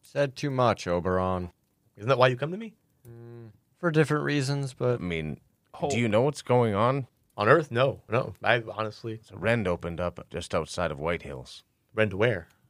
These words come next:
Speaker 3: Well, with the experiences that John has had in the past and the time of year that it is,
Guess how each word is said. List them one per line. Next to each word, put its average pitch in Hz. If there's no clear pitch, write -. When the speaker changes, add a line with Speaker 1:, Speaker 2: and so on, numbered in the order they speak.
Speaker 3:
Well, 107
with 95
the 87
experiences 95
that 80
John 87
has 82
had 85
in 82
the 82
past 90
and 78
the 82
time 87
of 80
year 85
that 76
it 71
is, 110